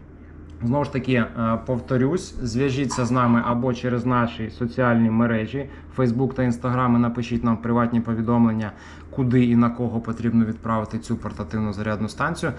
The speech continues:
або можете зайти до нас на сайт. У нас тут є номера телефонів, е, по ним можете зв'язатися з нашими мереж-, менеджерами і передати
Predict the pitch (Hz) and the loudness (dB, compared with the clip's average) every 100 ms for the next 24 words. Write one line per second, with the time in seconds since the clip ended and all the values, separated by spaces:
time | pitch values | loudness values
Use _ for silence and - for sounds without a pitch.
0 | - - 110 104 120 160 139 131 127 - | -10 -8 -4 0 0 0 2 2 2 2
1 | - - - 117 113 101 110 107 101 110 | 2 2 0 0 -4 -4 -4 -4 -6 -6
2 | 104 - 131 165 196 - - - - - | -6 -4 -4 -4 -6 -14 -16 -16 -16 -16
3 | - - - - - - - 107 113 113 | -16 -16 -16 -18 -18 -16 -10 2 2 2
4 | - - 117 107 110 110 104 110 110 113 | -2 -2 0 2 2 2 0 -2 -4 -2
5 | 165 180 170 120 - - 107 107 104 101 | 0 2 0 -2 -10 -6 -4 -2 -2 -4
6 | - 123 123 117 - - 107 107 101 - | -4 2 4 2 -2 -10 -10 -10 -10 -10
7 | 98 101 107 147 165 151 147 135 135 - | -10 -4 0 0 0 -2 -2 0 0 0
8 | 143 123 123 117 113 123 131 120 117 113 | 2 4 4 2 0 0 2 2 2 2
9 | 113 113 165 - 110 104 117 - 113 107 | 4 2 -2 -2 -2 0 -2 -2 -4 -4